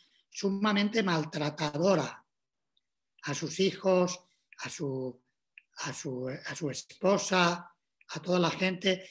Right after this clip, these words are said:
Siempre era una persona muy, muy neg-, sumamente negativa.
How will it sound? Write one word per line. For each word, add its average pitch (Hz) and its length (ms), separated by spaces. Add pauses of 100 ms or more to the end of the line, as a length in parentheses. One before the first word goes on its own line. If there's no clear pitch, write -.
(140)
Siempre 202 300
era 214 80
una 214 160
persona 202 440
muy, 180 720 (300)
muy 196 220
neg-, 202 280
sumamente 202 560
negativa. 156 800